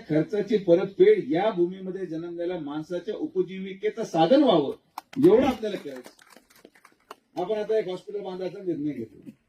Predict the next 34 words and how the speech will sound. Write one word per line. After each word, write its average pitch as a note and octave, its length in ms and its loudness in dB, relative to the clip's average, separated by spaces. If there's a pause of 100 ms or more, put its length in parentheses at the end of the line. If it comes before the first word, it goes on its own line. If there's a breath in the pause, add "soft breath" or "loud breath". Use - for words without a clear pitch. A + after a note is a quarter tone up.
(320)
बांधू A#3 300 2
शकतात, E3 300 -2
काही E3+ 160 0
अडचण D#3 260 0
नाही, B2 180 -12 (420)
पण F3+ 120 -4
ती A#3+ 160 2
आज A#3+ 220 4
शिर्डीकरांची B3+ 560 2
गरज G3+ 280 -2
नाही. D3 180 -8 (420)
आज F3+ 240 0
शिर्डीकरांची F3+ 640 -2
गरज D3+ 280 -4
आहे D3+ 180 -2
की C#3 160 -6
आपण C#3+ 380 -6
हा F3 60 -2
विचार E3 320 0
केला D3 280 -4
पाहिजे C3+ 440 -2 (480)
की D#3 60 2
जसं E3 260 4
आपण G#3 280 0
एवढं G#3 280 6
मोठं G#3 260 0
दोनशे F#3+ 300 0
अठ्ठ्याण्णव G#3 460 -6
कोटी F3+ 300 -4
रुपयाचं F#3+ 300 -4
शैक्षणिक E3 400 -8
संकुल D#3 340 -2
बांधलं, C3 460 0 (500)
तसंच A#3+ 440 2